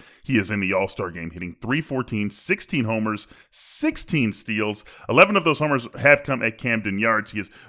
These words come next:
bumped up the barrel rate. It was at two point eight percent in twenty twenty, seven point four percent this year. Uh,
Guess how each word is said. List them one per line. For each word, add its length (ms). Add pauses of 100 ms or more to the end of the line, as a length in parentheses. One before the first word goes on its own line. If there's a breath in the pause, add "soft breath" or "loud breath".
bumped 380
up 120
the 80
barrel 320
rate. 180
It 60
was 140
at 160
two 120
point 220
eight 140
percent 260
in 60
twenty 240
twenty, 260
seven 680 (320 soft breath)
point 240
four 260
percent 460
this 300
year. 320 (260 loud breath)
Uh, 60